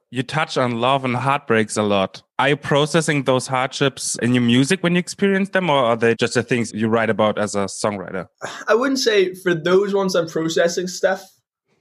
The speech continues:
Speaker 2: It's pretty much everything else I write about processing, but that's more like storytelling. It's what I started writing about when I was a kid, so it's kinda what I always end up coming back to, and it's like, that's what I know I can kinda do best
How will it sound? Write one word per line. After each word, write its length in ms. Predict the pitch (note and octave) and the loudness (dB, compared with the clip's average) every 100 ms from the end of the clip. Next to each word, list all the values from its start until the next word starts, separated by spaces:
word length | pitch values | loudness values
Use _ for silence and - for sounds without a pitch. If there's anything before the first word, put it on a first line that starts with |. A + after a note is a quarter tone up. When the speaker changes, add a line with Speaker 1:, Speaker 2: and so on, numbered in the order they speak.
| - | -10
Speaker 2:
It's 140 | E3 | -8
pretty 220 | - G3+ | 0 2
much 140 | F#3+ E3+ | 2 2
everything 380 | E3+ E3+ E3 D3 | 0 0 -2 0
else 220 | D3 D#3+ | 0 2
I 60 | E3 | 2
write 160 | D#3 | 4
about 160 | C#3+ C3 | 2 0
processing, 500 | D3 C#3+ D#3 D3+ D3+ | -2 0 0 0 0
but 60 | |
that's 240 | D3+ E3+ F3 | 2 2 -2
more 260 | D#3+ D#3+ | 0 2
like 340 | C#3+ C3 B2+ - - _ _ _ _ | 2 0 -2 -10 -20 _ _ _ _
storytelling. 960 | - - C#3+ D3 D#3 D#3 D#3 G2+ F#2 - _ - | -10 -4 2 2 2 0 -4 -10 -12 -20 _ -14
It's 160 | E3 | -6
what 140 | E3 F3 | 0 2
I 60 | E3+ | 2
started 520 | - - C#3+ D#3+ D3 | 0 2 2 2 2
writing 280 | C#3 D3 E3 | 2 2 2
about 240 | F#3 F#3 | 2 2
when 100 | C#3+ | 2
I 60 | C3+ | -2
was 80 | A#2 | -4
a 40 | |
kid, 320 | - D3+ F3+ F3+ | 0 0 0 -2
so 180 | E3 | -2
it's 160 | C#3 C3 | -2 -2
kinda 240 | F3 D3+ C#3+ | -2 2 2
what 120 | C3 | 4
I 120 | C3+ | 4
always 400 | C3+ C#3 C#3+ C3+ | 4 4 2 2
end 140 | C#3 C3+ | 0 -2
up 80 | |
coming 240 | - C#3 B2+ | -6 -8 -4
back 240 | B2 C3 | -4 -4
to, 180 | - D3 | -4 -2
and 100 | C3 | -2
it's 80 | B2+ | -2
like, 160 | C3 B2+ | -2 -2
that's 240 | B2+ D#3+ D#3 | -4 -4 0
what 180 | E3 D3 | 2 4
I 80 | |
know 240 | D3 D3 C#3+ | 2 4 4
I 100 | C#3 | 2
can 120 | C#3 | -2
kinda 280 | D3+ C#3 C3+ | -4 -2 -2
do 320 | C3+ C#3+ C3+ | 0 2 2
best 520 | B2+ A#2+ C#3 - - | 4 2 2 -6 -16